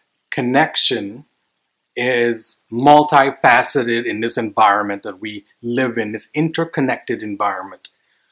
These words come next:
where we can connect with people across the land and across our communities, across, um, oceans. We can connect with people. And if you connect from a place of heart and not a place of head,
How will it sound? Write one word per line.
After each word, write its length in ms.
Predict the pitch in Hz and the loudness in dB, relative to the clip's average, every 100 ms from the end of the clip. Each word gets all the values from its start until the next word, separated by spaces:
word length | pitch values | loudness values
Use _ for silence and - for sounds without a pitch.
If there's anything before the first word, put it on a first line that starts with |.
| _ | _
where 160 | 135 120 | -4 -2
we 160 | 127 123 | -2 -4
can 220 | 123 110 | -6 -6
connect 440 | - 117 143 - | -4 -2 -2 -4
with 160 | 131 - | -8 -8
people 440 | - 120 117 113 | -12 -12 -10 -10
across 560 | 98 - - 143 139 - | -10 -6 2 2 2 -2
the 100 | 123 | -2
land 460 | 117 117 117 113 | 0 0 -2 -4
and 80 | 107 | -8
across 440 | 95 - 143 139 143 | -10 -2 0 2 0
our 140 | 123 | -2
communities, 800 | - 113 110 107 104 107 104 - _ - | -4 -6 -8 -10 -10 -10 -12 -14 _ -20
across, 800 | - - - 156 147 143 - - _ - | -12 -8 4 10 10 10 4 -4 _ -2
um, 460 | 113 110 104 113 - | 0 0 -2 -8 -4
oceans. 680 | 123 120 110 123 110 104 - _ - | 0 2 2 0 -2 -8 -10 _ -6
We 340 | 123 160 156 | 0 0 0
can 260 | 151 143 139 | -4 -6 -4
connect 500 | - 131 110 104 - | -4 -2 -4 -8 -12
with 220 | 107 - | -12 -12
people. 320 | 110 101 _ _ _ _ _ _ - | -14 -14 _ _ _ _ _ _ -4
And 120 | 127 | 0
if 180 | 131 - | 0 0
you 100 | 131 | -4
connect 680 | - - 135 143 175 175 - | -4 -2 0 2 2 0 -2
from 120 | 143 | 0
a 60 | 123 | 0
place 340 | - 147 135 | 2 2 2
of 100 | 120 | -2
heart 420 | - - 180 135 - - - | -6 2 4 4 0 -16 -12
and 120 | 113 | -4
not 120 | 123 123 | -2 -2
a 60 | |
place 320 | - 143 131 | 0 0 2
of 100 | 131 - - | -2 -2 2
head, 280 | 156 113 | 2 2